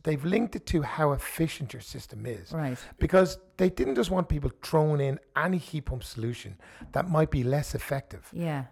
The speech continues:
Speaker 1: Uh, because we still have only X amount of energy we can create. So
Speaker 2: For
Speaker 1: why
Speaker 2: sure.
Speaker 1: be inefficient with it? And we've huge draws on our electrical power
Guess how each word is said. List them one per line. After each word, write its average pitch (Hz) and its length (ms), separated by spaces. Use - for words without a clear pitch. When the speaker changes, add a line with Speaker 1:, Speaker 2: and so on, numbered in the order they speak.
Speaker 1:
Uh, 143 140
because 151 360
we 156 140
still 220 240
have 170 400
only 147 240
X 135 220
amount 127 180
of 107 160
energy 131 380
we 107 100
can 110 100
create. 131 380
So - 160
Speaker 2:
For 165 120
Speaker 1:
why 175 80
Speaker 2:
sure. 180 80
Speaker 1:
be 160 140
inefficient 139 540
with 104 100
it? 101 120
And 147 100
we've 175 160
huge 202 380
draws 139 420
on 131 80
our 117 100
electrical 113 380
power 110 340